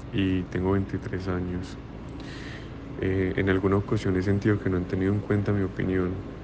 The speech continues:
Sí, eh, creo que por este tipo de situaciones pasamos, pues, constantemente todas las personas.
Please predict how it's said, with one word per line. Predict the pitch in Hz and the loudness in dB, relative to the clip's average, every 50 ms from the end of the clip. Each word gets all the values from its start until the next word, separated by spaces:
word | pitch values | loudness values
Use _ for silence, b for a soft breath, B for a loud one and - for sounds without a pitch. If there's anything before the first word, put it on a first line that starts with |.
| - - - - | -10 -10 -10 -8
Sí, | - - - 92 90 - - - - - - - - - - | -6 -4 -2 -2 -2 -4 -4 -12 -12 -12 -12 -12 -10 -8 -6
eh, | - 92 92 92 92 90 90 87 - - | 0 2 4 4 6 4 4 2 0 -4
creo | - - 95 92 95 98 98 | 0 6 8 10 10 10 8
que | - - 113 107 98 98 95 95 B B B B B B B B B B - - | 6 4 6 8 8 8 8 6 B B B B B B B B B B -2 4
por | 95 92 | 6 6
este | 92 90 - 98 95 | 6 6 4 0 0
tipo | 95 - - 110 | 0 2 4 4
de | 101 | 4
situaciones | 98 98 - - 90 - 90 87 92 90 - | 4 2 2 2 2 2 2 -4 -4 0 6
pasamos, | - 98 95 90 87 92 92 - | 6 6 6 6 0 0 0 2
pues, | - 113 - | 2 0 2
constantemente | - 107 101 98 - - 101 98 98 101 98 98 98 95 - 101 95 | 4 2 2 2 2 2 2 4 4 6 6 6 6 6 4 2 4
todas | - 95 95 95 | 6 6 6 6
las | 95 95 - | 6 2 0
personas. | - - 92 - - 107 107 110 117 117 113 110 107 - - | 0 0 0 2 4 6 6 8 8 8 6 6 4 0 -4